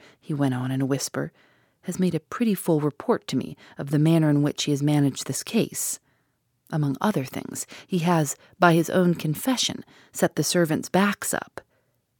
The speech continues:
It's very important to smooth them down again. Tell your daughter, and tell the rest of them, these two things, with my compliments.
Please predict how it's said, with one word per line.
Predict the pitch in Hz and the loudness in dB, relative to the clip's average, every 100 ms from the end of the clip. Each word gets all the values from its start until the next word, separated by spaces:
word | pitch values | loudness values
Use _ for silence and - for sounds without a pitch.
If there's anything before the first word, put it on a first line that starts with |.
| _ _ - | _ _ -6
It's | 196 196 | -6 0
very | 247 330 | 2 4
important | 311 247 - 233 165 156 - - - | 4 4 2 2 0 -4 -12 -20 -10
to | 185 | -6
smooth | - 220 220 185 | 2 4 4 4
them | 170 | 2
down | 156 202 214 151 | 4 4 6 4
again. | 123 - - _ _ _ _ _ _ _ _ _ | 0 -8 -12 _ _ _ _ _ _ _ _ _
Tell | - 311 339 | -6 -2 0
your | 254 | 0
daughter, | 202 180 165 143 - _ _ | 2 4 4 0 -4 _ _
and | - 170 | -4 -4
tell | 170 175 | 0 2
the | 160 | 4
rest | 196 196 - | 4 2 -2
of | 131 | -6
them, | 73 69 - - _ | -6 -8 -10 -20 _
these | 165 196 190 | 2 4 4
two | - 160 | 0 -4
things, | - 220 - - - - - - | 0 0 0 -4 -12 -16 -12 0
with | 165 | 4
my | 160 151 | 6 4
compliments. | - 196 220 - 120 - - - | 2 2 2 0 -6 -6 -10 -12